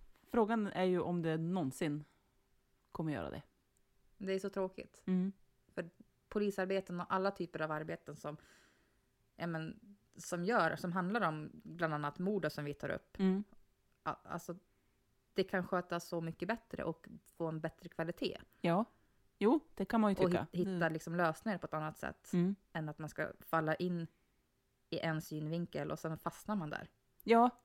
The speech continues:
Speaker 1: Jo, men exakt. Det känns ju som, ja, men hade man bara bortsett, som sagt, från att, ja, men jag tycker att hon f-, förtjänar det.
Speaker 2: Mm.
Speaker 1: Alltså, då hade det ju kunnat ge ett helt annat fokus på, på någonting annat. Det känns som att, eh, risken att man f-, missar saker
Speaker 2: Men exakt.
Speaker 1: är så stor för att man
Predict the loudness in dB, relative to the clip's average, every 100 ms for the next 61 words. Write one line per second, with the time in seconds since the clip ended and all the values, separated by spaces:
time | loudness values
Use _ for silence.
0 | _ _ _ _ 4 6 8 6 2 0
1 | -2 0 0 -2 0 0 0 2 2 4
2 | 4 2 4 4 4 4 2 0 2 0
3 | 0 0 2 4 2 0 4 4 4 0
4 | -2 0 -2 -4 _ 0 4 6 6 2
5 | -2 -8 -14 -2 0 0 -2 -4 -4 -8
6 | -12 -16 -16 _ _ _ _ _ _ _
7 | 2 4 4 2 2 2 2 2 0 0
8 | 0 2 2 2 2 -2 -6 -6 -8 -12
9 | _ _ _ -4 0 0 2 2 0 0
10 | -2 -2 -4 -4 -4 -2 0 0 0 -2
11 | 0 -2 -4 _ _ _ _ _ -20 _
12 | 2 2 4 2 0 -2 -4 -6 -16 _
13 | _ 4 4 4 2 -2 0 -2 0 4
14 | 4 2 -2 0 0 0